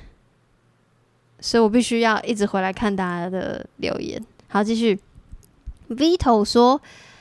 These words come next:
纯粹被你的声音吸引，内容很丰富，很轻松。嗯，Jeff 有抖内，但他只给我了那个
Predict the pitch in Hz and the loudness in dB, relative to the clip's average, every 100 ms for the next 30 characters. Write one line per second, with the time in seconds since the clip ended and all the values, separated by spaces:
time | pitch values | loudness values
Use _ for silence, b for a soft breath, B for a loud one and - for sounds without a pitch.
0 | B B - 226 240 320 320 220 185 - | B B 0 2 4 4 4 2 -2 0
1 | 220 226 240 - 214 190 240 220 196 220 | 2 2 0 0 2 2 4 4 2 -2
2 | 202 233 269 269 247 - - 254 285 294 | 0 0 0 0 -2 -4 -4 -4 0 0
3 | 294 302 _ b b b b b _ - | 0 -4 _ b b b b b _ -12
4 | - 220 214 220 220 220 220 214 220 220 | -2 2 4 4 4 4 2 2 0 -6
5 | - - 311 254 202 180 175 180 - 220 | -4 2 2 0 0 0 2 -2 0 0
6 | 226 233 233 220 214 220 220 _ _ - | 2 0 2 2 2 0 -6 _ _ -2
7 | 196 202 208 202 190 - - _ - 175 | 0 0 0 -2 -4 -8 -20 _ -4 0
8 | 165 165 - - 202 180 165 - | 0 -2 -8 -2 0 0 0 -4